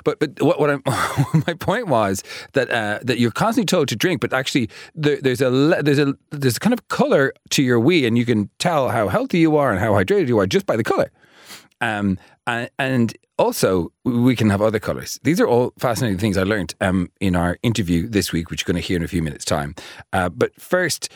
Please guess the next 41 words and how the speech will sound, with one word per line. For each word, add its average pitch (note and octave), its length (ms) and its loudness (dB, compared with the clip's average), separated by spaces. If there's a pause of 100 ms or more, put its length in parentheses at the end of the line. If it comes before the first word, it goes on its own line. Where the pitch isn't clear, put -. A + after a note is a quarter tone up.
(160)
if E3 140 -2
you'd D#3+ 80 2
like D3+ 140 0
to D3 60 -4
contact D#3 360 0
us, F3 140 0
you C#3+ 80 2
can C#3 180 -4
email C#3+ 240 2
us, C#3 100 -4
science C3 280 0
at - 80 -6
newstalk C3+ 340 0
dot - 200 -2
com. C3+ 340 -2
You A#2 100 2
can, A2 240 -2
uh, G2 340 0
also A2+ 420 2
find G2+ 220 -2
us F#2+ 80 -8
on A2+ 140 -4
Twitter. A#2+ 300 0
We're G#2+ 100 2
at G#2 220 -2
Newstalk F#2+ 280 -4
Science. F2 440 -2 (360)
Uh, F#2 280 -4
we A2+ 100 2
get G#2+ 140 0
to F#4 80 -2
all C#3+ 100 4
of A#2+ 80 -2
your C3 80 0
comments A#2+ 400 -2
at B2 220 -6
the A2+ 260 -4
end C3 400 0
of G#2+ 300 0
the G2 80 -6
podcast. F#2 640 -2